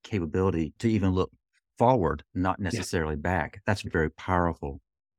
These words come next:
Speaker 1: Um, that probably is the best word to describe what you've done for us today. This is a powerful conversation. I have, I've
Speaker 2: Thank you.
Speaker 1: listened,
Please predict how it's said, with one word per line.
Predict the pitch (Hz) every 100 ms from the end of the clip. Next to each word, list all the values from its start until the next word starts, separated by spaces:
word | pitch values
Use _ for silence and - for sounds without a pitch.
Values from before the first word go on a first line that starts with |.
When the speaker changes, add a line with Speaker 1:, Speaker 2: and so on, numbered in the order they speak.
| _
Speaker 1:
Um, | 107 90 85 -
that | 110 143 -
probably | 120 165 101
is | 80
the |
best | 82 95 -
word | 95 85
to | 92
describe | 80 - 92 87 - _
what | - 101 92
you've | 107 101
done | - 98 87 -
for | 82
us | 92 87 - _
today. | 80 82 80 71 69 -
This | 95 92
is | 95
a | 104
powerful | 101 - 127 131 110
conversation. | 90 90 87 85 80 78 - 85
I | 87
have, | 90 85 78
I've | 107 87
Speaker 2:
Thank | 117 -
you. |
Speaker 1:
listened, | 107 101 135 - 131 120